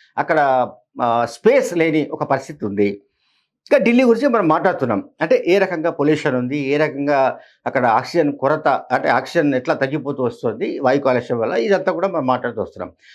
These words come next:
So ఢిల్లీ, ముంబై, కలకత్తా, కోల్కతా and, ఆ, ఏది చెన్నై, ఆ, ఈ, ఈ, వీ-, ఈ వీ-, వీటి, వీటన్నిటికంటే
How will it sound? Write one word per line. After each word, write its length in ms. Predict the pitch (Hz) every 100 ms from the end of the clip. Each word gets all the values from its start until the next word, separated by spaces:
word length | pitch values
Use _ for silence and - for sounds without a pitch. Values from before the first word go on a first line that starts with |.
| _ -
So 280 | 214 214 -
ఢిల్లీ, 560 | 147 220 254 262 - _ _
ముంబై, 560 | 120 160 202 214 233 - _ _ -
కలకత్తా, 500 | 156 180 185 196 214
కోల్కతా 760 | - - 170 185 175 208 294 - _ _ - 160
and, 180 | 170 156
ఆ, 300 | 151 135 123 - _ 123
ఏది 420 | 131 170 165 - -
చెన్నై, 380 | 156 180 240 233 _ _ _ _ -
ఆ, 320 | - 143 143 -
ఈ, 100 | 214
ఈ, 260 | 247 233 240
వీ-, 260 | 202 220 220
ఈ 180 | 208
వీ-, 300 | 214 214 -
వీటి, 340 | 165 233 208 208
వీటన్నిటికంటే 1300 | 208 214 175 220 285 320 226 - 165 143 185 139 -